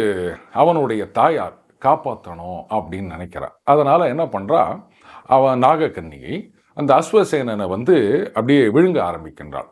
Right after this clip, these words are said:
முதல்ல வந்து தலையை விழுங்குகிறாள், அதுக்கப்புறம் வால் வரைக்கும் விழுங்கி விட்டு அப்படியே எகிரி பாய்கிறாள். இப்போ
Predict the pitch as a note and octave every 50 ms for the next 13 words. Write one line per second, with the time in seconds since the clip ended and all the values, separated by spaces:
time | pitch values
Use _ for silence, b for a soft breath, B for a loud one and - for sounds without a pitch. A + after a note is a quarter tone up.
0 | _ - G#2+ A#2 C3 C3 B2 A2 G2 G#2+ C#3 E3 E3 - - G#2+ A#2 C3 C3 B2
1 | G#2 G2 F#2+ F#2 F#2 F2 E2 D#2 D#2 D#2 F2+ - - - - B2+ C3+ C3 C#3 C3
2 | - D#3 C#3+ A#2 F#2 F2 G#2+ B2 E3+ G#3 A3+ B3 B3+ A#3+ G3 C#3 B2+ A#2 A#2 A2+
3 | - _ C#3 C3 A#2 G2+ F2+ E2 F2+ B2 C3+ D3 D3 B2 G#2 G2 E2 D#2+ - -
4 | - F#3 - - - A#2+ A#2 - B2 A2 A2 B2 C3 A#2+ G2+ B B B B B
5 | B B B B B B B2 C3 C#3+ D3 E3 E3 D3 G#2 - - G#2 G#2 G#2+ F#2
6 | F2 C#2+ D2 G#2 D3 - - - _ _ _ _ _ _ _ _ _ _ G3+ F3+
7 | D#3 F#3 F3+ F3 D#3+ D3+ B2 A2 G#2 G2 F2+ E2+ - -